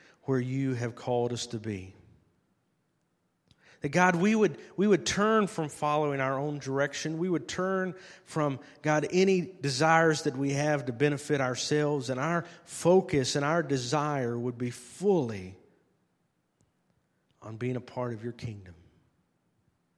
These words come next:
God, I believe you're working in our community.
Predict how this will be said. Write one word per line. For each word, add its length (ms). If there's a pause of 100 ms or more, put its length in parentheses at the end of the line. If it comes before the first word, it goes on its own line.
(1200)
God, 160
I 80
believe 320
you're 140
working 400
in 100
our 100
community. 640